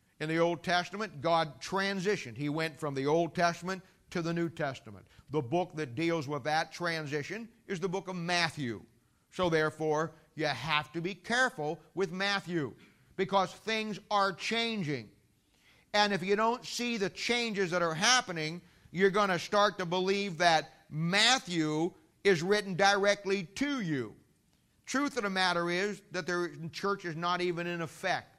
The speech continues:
when Matthew was written. The events there deal with the nation of Israel, but it's bringing you through a transition from one period, the Old Testament,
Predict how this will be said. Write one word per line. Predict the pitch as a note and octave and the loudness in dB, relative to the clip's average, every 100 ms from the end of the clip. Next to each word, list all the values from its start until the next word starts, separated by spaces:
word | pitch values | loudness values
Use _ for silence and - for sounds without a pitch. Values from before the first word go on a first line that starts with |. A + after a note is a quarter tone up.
| - | -12
when | C#3+ | -8
Matthew | C#3+ C#3+ C3 C3+ | -4 -6 -4 -6
was | C3 | -6
written. | A2 C#3+ D#3 F#3 - _ | -6 -8 -8 -12 -16 _
The | D3+ | -6
events | D3+ C#3 E3+ F3 - | -4 0 -2 -2 -2
there | F3 F3 | 0 0
deal | D#3 E3+ | 0 0
with | E3 D3+ | 0 -2
the | D#3+ | -2
nation | E3+ F3 E3+ E3+ | -2 -2 -4 -6
of | D#3+ | -4
Israel, | F3+ D3+ F#3+ A3+ B3+ - _ | -4 -2 -2 -2 -4 -8 _
but | D3 E3+ | 0 0
it's | E3 | 0
bringing | B2+ C#3 G#3+ G#3+ G3+ | -4 -2 -2 -2 -2
you | F#3+ G3+ | -4 -4
through | G3 F3 D3+ | -4 -4 -4
a | |
transition | C3 - G#3+ A#3 A#3+ F#3 E3+ F3 | -4 -4 -2 -2 -2 -2 -2 -4
from | F#3 D#3 D#3 | -6 -6 -4
one | F3+ A#3 A3 | -2 -2 -2
period, | - E3 D3+ D#3+ D3+ | -4 -4 -2 -4 -4
the | C#3+ | -2
Old | C#3+ C#3+ | 0 -2
Testament, | - C#3+ - C#3+ D3+ | -4 -6 -6 -10 -10